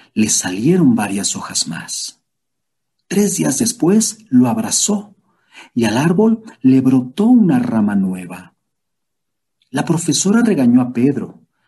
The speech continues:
Le explicó que aquel árbol llevaba mucho tiempo viviendo allí, tranquilo, sin que nadie lo molestara, y que era mejor que siguiera siendo así. Por la tarde, alguien puso una valla redonda y metálica alrededor del árbol,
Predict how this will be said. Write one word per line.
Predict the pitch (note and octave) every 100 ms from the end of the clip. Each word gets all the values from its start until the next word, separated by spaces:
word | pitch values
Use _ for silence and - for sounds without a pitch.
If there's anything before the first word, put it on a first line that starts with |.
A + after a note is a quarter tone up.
| _
Le | F#2+
explicó | - - F2 E2+ G2
que | -
aquel | - G2
árbol | F#2+ - F2 C#3+ F#3 - _
llevaba | - A2 A2+ B2 A#2
mucho | B2+ A3 - E3+
tiempo | F3 A3+ A3+ F#3
viviendo | C#3 A#2 A2 G#2+ G2+
allí, | G2 E2+ F2 E2+ - _ _ _
tranquilo, | - A2 F#2+ - F#2+ G2 F#2+ E2+ - _ -
sin | - B2
que | A#2+
nadie | A2 D3 E3 C3
lo | A2
molestara, | G2+ F#2+ - - F2+ F#2 F2+ _ _ _ _ _ _
y | C#4 -
que | E3+ E2
era | A2
mejor | D3+ E3+ C#3+ G#3 E4 -
que | -
siguiera | - B3 B3 G4+ B2+
siendo | - G3+ F#3
así. | F3+ - D3 D3+ _ _ _ _ _ _ _ _ _ _ _ _
Por | B2
la | D#3 D3+
tarde, | - A2+ B2+ E3 - _ _ -
alguien | C3+ D#3 D3
puso | - - G3
una | F3+ A#2+
valla | C3+ F3 F3+
redonda | A#2+ A2 F3 G#3+ D#3+
y | A#2
metálica | A2 - F#3 G3+ F3 A#2
alrededor | G#2 A2 G#2 G2 F#2+
del | G2+ G2
árbol, | F#2+ F#2+ F#2+ F#2+ -